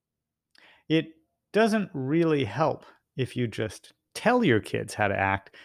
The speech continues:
without any positive and negative reinforcement. If they never experience the things that you want them to practice and learn, they never get good at them. They can't just read a book about a behavior or a habit or a personality trait and then have it.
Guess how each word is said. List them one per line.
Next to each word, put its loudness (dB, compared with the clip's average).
without 10
any 6
positive 8
and 2
negative 2
reinforcement. 0
If -16
they 8
never 6
experience 4
the 0
things 6
that 2
you 0
want 4
them -8
to -8
practice 0
and -8
learn, 2
they 2
never 4
get 8
good 10
at 6
them. -6
They 0
can't 2
just 4
read 4
a 8
book 6
about 4
a 2
behavior 2
or -6
a -8
habit 0
or -8
a -10
personality -2
trait -2
and -4
then -4
have -2
it. -20